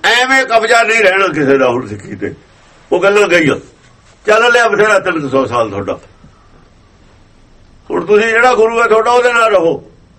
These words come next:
ਤੋੜ ਲਓ ਕਿੱਥੇ ਆ ਉਹ। ਜਿਹੜਾ ਤਿੰਨ ਸੌ ਸਾਲ ਰਹੇ ਹੋ ਗੁਰੂ ਨਾਲ, ਉਹ ਗੁਰੂ ਮਾਇਆ ਤੁਹਾਡੀ। ਜਿਹੜਾ ਤਿੰਨ ਸੌ ਸਾਲ ਅੱਜ ਤੋਂ ਰਹੇ ਹੋ, ਉਹ ਮਾਇਆ ਗੋਲਕ ਹੈ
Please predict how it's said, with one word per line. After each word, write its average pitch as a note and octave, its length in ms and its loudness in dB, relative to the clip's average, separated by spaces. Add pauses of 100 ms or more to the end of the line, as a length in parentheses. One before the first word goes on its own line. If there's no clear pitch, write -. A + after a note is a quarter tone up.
(160)
ਤੋੜ A#3 260 0
ਲਓ A#3 100 0
ਕਿੱਥੇ D#3+ 320 0
ਆ B2+ 60 2
ਉਹ। G2 200 -8 (2500)
ਜਿਹੜਾ A#3+ 400 2
ਤਿੰਨ A3+ 260 2
ਸੌ G#3+ 220 4
ਸਾਲ A3 280 4
ਰਹੇ G#3 180 4
ਹੋ A3+ 180 2
ਗੁਰੂ G#3+ 260 2
ਨਾਲ, A#3 200 2
ਉਹ A3+ 80 0
ਗੁਰੂ A#3 240 0
ਮਾਇਆ G#3 320 2
ਤੁਹਾਡੀ। F#3+ 500 -2 (2250)
ਜਿਹੜਾ B3 420 4
ਤਿੰਨ A3 180 2
ਸੌ A3 320 4
ਸਾਲ A3 240 6
ਅੱਜ G#3+ 120 0
ਤੋਂ A#3 160 0
ਰਹੇ A3 200 4
ਹੋ, A#3+ 120 4
ਉਹ A#3 680 4
ਮਾਇਆ G3+ 260 4
ਗੋਲਕ F#3+ 400 2
ਹੈ G#3 420 0